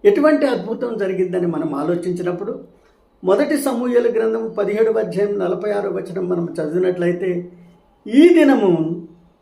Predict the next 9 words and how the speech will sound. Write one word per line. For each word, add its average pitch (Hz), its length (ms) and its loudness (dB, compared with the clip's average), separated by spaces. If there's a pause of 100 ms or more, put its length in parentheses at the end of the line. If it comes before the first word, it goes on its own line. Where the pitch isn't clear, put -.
(1080)
యెహోవా 196 680 4 (400)
నిన్ను 339 300 2
నా 240 360 0
చేతికి 240 360 0
అప్పగించును, 175 840 -4 (440)
నేను 247 280 4
నిన్ను 208 260 0
చంపి 190 880 -2 (280)
నీ 180 440 4